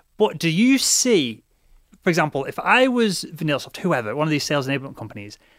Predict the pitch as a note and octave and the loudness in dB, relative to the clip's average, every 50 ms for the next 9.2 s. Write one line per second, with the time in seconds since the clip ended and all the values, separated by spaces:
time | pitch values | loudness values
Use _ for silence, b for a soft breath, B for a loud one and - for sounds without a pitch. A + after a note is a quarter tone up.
0 | b b b - - F3 A3 B3+ C4 A#3 F#3+ F#3+ G3 F3+ C#3+ A2+ - D#3 F3 D#3+ | b b b 0 2 4 4 4 4 2 2 2 2 2 2 2 2 4 4 4
1 | C#3 C3 B2+ - - - C3+ C3+ B2 - - - C#3+ C#3+ D#3 D#3 C3 A2+ A2 G2+ | 2 0 -2 -6 -4 -2 -2 -2 -2 -4 -6 -4 -2 -2 0 -2 -2 -2 -4 -4
2 | G#2 G2+ G2 G2+ - A2+ A2 - - - - b b b b A3 G#3+ F#3+ G3 F#3+ | -6 -10 -10 -10 -12 -12 -12 -14 -14 -16 -20 b b b b 2 2 4 4 4
3 | F3+ E3 D3 - _ _ E3 C#3+ C3+ C3 B2+ B2+ C3+ - - _ _ - C#3+ C3 | 4 2 2 0 _ _ 2 4 4 4 2 0 -6 -10 -14 _ _ -2 -2 -2
4 | C3 C#3 G#3 A3 _ _ _ _ _ _ _ G#3+ G#3 G#3+ A3 A3 A#3 D#3+ C#3 F3 | -2 -4 -8 -14 _ _ _ _ _ _ _ -20 -20 _ _ -12 -8 -6 -2 0
5 | D#3 D3+ D#3 C#3+ C3 C3 C3 C#3 D3 D3+ C#3 D#3 D#3+ C#3+ C#3+ C#3+ D#3+ - C3 C3 | 2 2 4 4 4 4 4 4 4 2 0 0 0 0 0 -2 0 2 2 2
6 | B2+ C3 C#3 C#3+ B2+ A2 - D#3+ D#3+ C#3 D3 C3 - - - - - C#3 C#3 - | 2 2 -2 -4 -6 -4 -2 0 2 2 2 0 0 -2 0 0 0 0 0 -2
7 | - - C3+ B2+ C3 B2+ A#2+ A#2 A#2+ B2 B2 - - C3 B2 B2 A#2+ A2 - - | -4 -4 -2 -2 -2 -2 -2 -2 -2 -4 -4 -4 -6 -4 -2 -2 -4 -4 -6 -10
8 | - A2 G#2 G2+ C#3 F3 - - - - F3+ D#3 C3+ C3+ A#2 A2 A2+ A2 A#2+ B2+ | -10 -10 -6 -2 -2 -2 -2 -4 -4 -2 -2 -2 0 -2 -2 -2 -2 -4 -2 -2
9 | C3+ C#3 C#3 C#3 | -2 -2 -2 -4